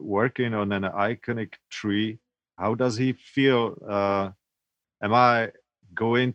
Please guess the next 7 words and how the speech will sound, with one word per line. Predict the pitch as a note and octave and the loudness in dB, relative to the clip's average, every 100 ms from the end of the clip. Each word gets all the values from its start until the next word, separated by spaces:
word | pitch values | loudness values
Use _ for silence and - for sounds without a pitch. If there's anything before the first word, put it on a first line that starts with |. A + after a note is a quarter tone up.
| - | -2
to | C3 A#2 G#2+ - _ - | -2 0 -2 -8 _ -2
preserve | A#2+ G2+ A2+ A2+ D3 D3+ - | -2 0 2 4 2 0 -2
this, | C#3+ - - | -4 -2 -4
uh, | C#3 C3+ | 0 0
original | C3 C#3 B2 C#3 C3+ C3+ C3 C3 B2+ | 2 0 0 -2 0 0 0 0 -2
intentions? | B2+ B2+ - B2+ - C3+ A#2+ A#2+ - - - A#2 | -6 -6 -4 -6 -4 -4 -4 -6 -10 -18 -10 -4
Uh, | A2+ A2 G#2 G#2 G#2 | -2 0 0 0 -2